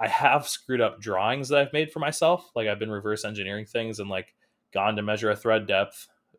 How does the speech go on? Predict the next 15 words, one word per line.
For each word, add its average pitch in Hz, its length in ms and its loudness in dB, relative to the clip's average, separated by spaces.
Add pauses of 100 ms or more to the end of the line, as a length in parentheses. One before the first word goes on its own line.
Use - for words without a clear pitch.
and, 98 100 -12
like, 92 180 -8
zeroed 107 320 2
out 98 160 4
on 95 100 -2
the 95 60 -4
thread 98 300 -4
gauge 98 380 -4
and, 90 180 -12
and 95 180 -10
found 98 200 -2
my 95 80 -4
depth 95 280 -4
that 98 200 0
way, 92 260 -4